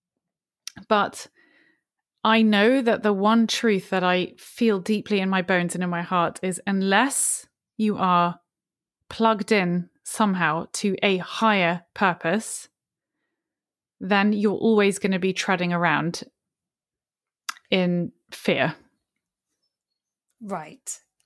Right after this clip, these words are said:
Speaker 2: A hundred million percent. <clears throat> So this was another question on my little list I've got over here, which was, when I hear you talk about finding your truth and your magnetic field and being in that space,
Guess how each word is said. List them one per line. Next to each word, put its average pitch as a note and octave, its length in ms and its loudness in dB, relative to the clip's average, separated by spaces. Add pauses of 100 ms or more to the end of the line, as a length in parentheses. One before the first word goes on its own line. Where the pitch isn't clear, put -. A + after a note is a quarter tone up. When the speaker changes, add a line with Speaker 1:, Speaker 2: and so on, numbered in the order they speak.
Speaker 2:
A - 120 -16
hundred G#3 640 -6
million F#3+ 360 -8
percent. - 420 -6 (340)
<clears throat> B3+ 340 0 (380)
So B3 360 2 (200)
this B3 240 0
was A#3+ 320 -4
another D#4 380 0
question A3 540 -4
on G#3+ 180 -4
my G#3 140 -2
little G3+ 280 -8
list G3+ 360 -6
I've G3+ 180 -4
got G3+ 160 -4
over G#3 200 0
here, G3+ 360 2
which C#4 300 0
was, C4 240 0 (880)
when C#4+ 200 4
I D4 140 4
hear D4+ 200 0
you F#4+ 200 2
talk C#4+ 260 0
about A#3+ 300 0
finding B3 460 0
your G#3+ 160 -4
truth G3 420 -2
and A3 140 -2
your G#3+ 120 -2
magnetic G#3+ 760 -4
field G3 440 -2
and G3+ 240 -6 (720)
being C4 360 2
in A3+ 240 -2
that F#3 220 -4
space, G3 600 -2